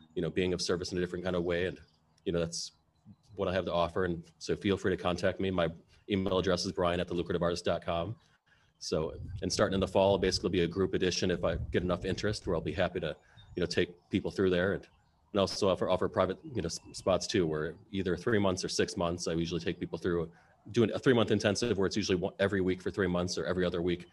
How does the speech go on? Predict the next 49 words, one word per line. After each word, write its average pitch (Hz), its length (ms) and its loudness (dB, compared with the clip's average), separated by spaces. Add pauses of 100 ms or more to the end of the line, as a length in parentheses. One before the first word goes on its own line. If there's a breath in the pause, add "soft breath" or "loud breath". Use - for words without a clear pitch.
(180 soft breath)
for 90 80 -2
six - 320 -2
months. 85 380 -2 (640 soft breath)
And 80 180 -6 (300)
usually 101 260 2
it's 92 100 -2
good 101 160 4
to 95 60 4
work 92 180 2
in 92 100 2
ninety 92 260 2
days, 92 280 2
'cause, 90 240 -4
like, 87 180 -2
our, 82 300 0 (300)
when 101 120 0
it 92 80 -2
comes 110 200 0
to 98 80 -2
your 85 80 0
thought 101 240 2
process 92 260 2
and 85 100 -4
your 80 100 -2
habits 92 320 0
of 85 100 -4
thinking 98 280 -2
around 90 240 2
money 92 220 2
and 92 100 0
so 92 180 0
forth, 90 260 -2
it - 80 -12
kind 104 160 2
of 90 80 -2
takes 98 340 0
ninety 92 240 2
days 90 220 0
to 87 100 -6
really, 85 260 -2 (360 soft breath)
you 101 80 0
know, 87 40 0
make 87 320 -2
a 82 60 -2
shift - 340 -2
that's, - 280 -4
you 92 80 -6
know, 80 100 0
lasting 80 640 -2